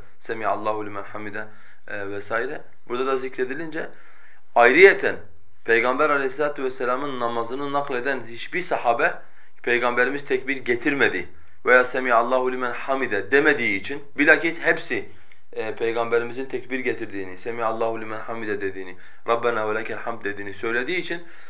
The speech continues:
İmam Ahmed diyor, hem sözlü olarak emir var, hem, e, Peygamber Aleyhisselatü Vesselam bazı rivayetlerde müsiye zikretmiş, namazını kötü kılan adama. Hem de sahabeden peygamberin fiillerini nakleden hiç kimse, e, bunların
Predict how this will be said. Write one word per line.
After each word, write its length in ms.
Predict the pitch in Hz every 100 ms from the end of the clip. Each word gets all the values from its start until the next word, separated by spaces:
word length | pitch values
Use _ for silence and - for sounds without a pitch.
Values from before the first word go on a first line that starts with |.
| -
İmam 240 | - 135 160
Ahmed 320 | 156 165 170
diyor, 140 | 175
hem 180 | 170 185
sözlü 340 | 175 170 156 170
olarak 340 | 170 170 180
emir 320 | 160 156 185
var, 280 | 208 151 - - - - - - - - - - - - - - -
hem, 220 | 143 160
e, 380 | 175 - 131 123
Peygamber 440 | 135 127 135 147
Aleyhisselatü 440 | 160 151 147 160 156
Vesselam 280 | 151 156 147
bazı 300 | 151 143 139
rivayetlerde 560 | 135 135 131 131 139
müsiye 380 | 151 139 - 147
zikretmiş, 680 | 147 151 123 113 127 - - - - -
namazını 400 | 113 113 113 120
kötü 300 | 117 110 123
kılan 180 | 110 107
adama. 380 | 101 104 147 - - - - - -
Hem 200 | 143 165
de 300 | 170 170 -
sahabeden 640 | - - 120 135 135 151 156
peygamberin 540 | 147 131 131 131 139
fiillerini 600 | 151 143 131 127 127 151
nakleden 440 | 151 147 143 127 143
hiç 300 | 135 - -
kimse, 580 | 175 180 170 127 95 - - - - -
e, 180 | - 107
bunların 460 | 117 120 127 143